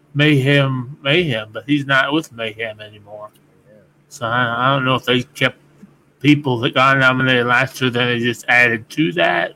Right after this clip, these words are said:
Speaker 1: or
Speaker 2: I don't know. I, I have no idea.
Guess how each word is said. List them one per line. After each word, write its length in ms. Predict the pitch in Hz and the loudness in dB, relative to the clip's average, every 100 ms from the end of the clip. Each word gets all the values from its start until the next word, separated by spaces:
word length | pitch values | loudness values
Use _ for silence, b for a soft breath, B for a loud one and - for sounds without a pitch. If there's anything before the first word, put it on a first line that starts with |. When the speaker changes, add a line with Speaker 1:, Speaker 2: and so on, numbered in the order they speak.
| _ | _
Speaker 1:
or 200 | 208 - | -16 -16
Speaker 2:
I 140 | - 135 | -16 -20
don't 80 | |
know. 240 | 139 175 143 _ _ - 107 - | -20 -20 -20 _ _ -20 -20 -18
I, 60 | 117 | -14
I 40 | |
have 120 | 107 90 98 98 | -14 -16 -20 -18
no 220 | 107 107 | -14 -14
idea. 440 | 113 113 135 135 | -14 -14 -16 -16